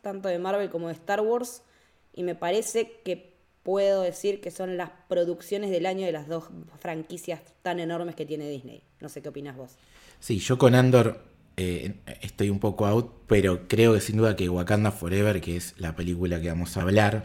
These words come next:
Speaker 2: eh, en este episodio, eh, no solamente es una de las mejores películas de, de Marvel en el año, sino que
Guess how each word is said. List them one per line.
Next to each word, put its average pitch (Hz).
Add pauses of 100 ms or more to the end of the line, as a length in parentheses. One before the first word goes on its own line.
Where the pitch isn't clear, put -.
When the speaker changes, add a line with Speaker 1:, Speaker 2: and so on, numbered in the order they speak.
(160)
Speaker 2:
eh, 87
en 98
este 104
episodio, 113 (220)
eh, 80
no 107
solamente 113
es -
una 104
de 90
las 85
mejores 98
películas 90
de, 82
de 90
Marvel 101
en 92
el 98
año, 117
sino 101
que 98